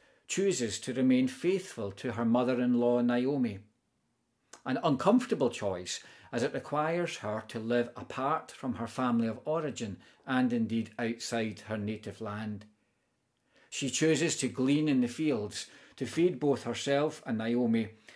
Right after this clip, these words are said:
and by grace there finds a protector and eventually a husband in Boaz, who is impressed by Ruth's bravery and faithfulness. By grace, this time of suffering becomes a blessing,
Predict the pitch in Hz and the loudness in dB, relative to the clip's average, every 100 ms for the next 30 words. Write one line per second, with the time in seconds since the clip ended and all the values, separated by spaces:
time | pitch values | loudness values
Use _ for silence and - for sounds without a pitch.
0 | - 139 123 127 117 131 170 175 175 - | -4 -2 2 0 0 -2 0 0 -4 -12
1 | - _ _ - 123 151 156 175 165 _ | -14 _ _ -6 0 4 4 4 -2 _
2 | - 139 135 135 120 - 113 - 175 185 | -2 2 4 4 0 -4 -10 -4 0 0
3 | - - 101 98 _ _ - 180 185 139 | -4 -8 -8 -8 _ _ -4 0 4 6
4 | 139 156 - 151 151 135 - 127 113 135 | 4 2 -4 -2 -2 -2 -2 -4 -2 -2
5 | 123 120 104 113 104 98 98 - - _ | 0 0 0 -2 -2 -4 -6 -10 -16 _
6 | _ _ _ _ 131 131 123 117 - 139 | _ _ _ _ 0 2 2 0 2 0
7 | 165 - - - 110 101 117 - - 107 | 0 -4 -10 -6 -4 -2 -4 -4 -10 -4
8 | 123 110 120 151 160 - _ _ 113 107 | -2 -2 -4 -4 -6 -14 _ _ -8 -8
9 | - - 120 - 117 101 95 - - _ | -8 -4 -6 -4 -8 -8 -10 -14 -18 _
10 | _ _ _ _ _ _ _ _ _ _ | _ _ _ _ _ _ _ _ _ _
11 | _ _ _ _ 135 131 127 127 151 123 | _ _ _ _ 0 0 -2 -2 0 0
12 | 90 - - - _ _ _ - - - | -2 -10 -12 -16 _ _ _ -20 -10 0
13 | 175 - - 165 143 - - 180 - 120 | 2 2 2 4 4 0 0 0 0 -2
14 | 101 117 123 120 117 110 120 123 - 104 | -2 -4 0 2 2 0 0 0 -2 -6